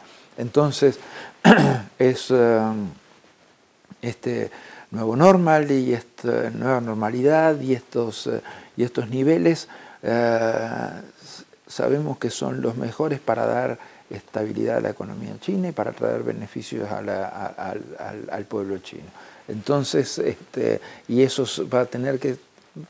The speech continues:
va a tener que seguir a-, ajustándose en función de las necesidades mundiales y de las propias necesidades del pueblo chino. Una ecuación que van a tener que ir resolviendo permanentemente y que lo van a trabajar en función de las,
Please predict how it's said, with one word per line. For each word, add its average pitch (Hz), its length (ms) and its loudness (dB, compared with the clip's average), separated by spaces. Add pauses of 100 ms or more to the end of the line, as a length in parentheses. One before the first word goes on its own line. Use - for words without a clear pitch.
va 170 160 0
a 170 60 2
tener 160 300 2
que 147 120 2
seguir 143 340 2
a-, 117 100 -4 (220)
ajustándose 143 800 0
en 123 100 -8
función 123 380 0
de 123 120 -2
las 113 100 -6
necesidades 127 580 0
mundiales 170 500 0 (420)
y 120 100 2
de 117 100 2
las 107 120 -2
propias 127 340 -2
necesidades 110 600 0
del 104 120 -6
pueblo 104 280 0
chino. 92 280 -6
Una 151 140 2
ecuación 143 500 4 (320)
que - 80 -4
van 123 140 0
a 127 80 2
tener 120 320 0
que 127 100 -4
ir 123 80 -4
resolviendo 120 640 -2
permanentemente 104 1000 -6 (420)
y 123 40 -10
que 127 320 4 (440)
lo 143 140 2
van 156 160 -2
a - 20 -6
trabajar 147 460 2
en 135 80 -4
función 127 460 -6
de 120 100 0
las, 110 300 -4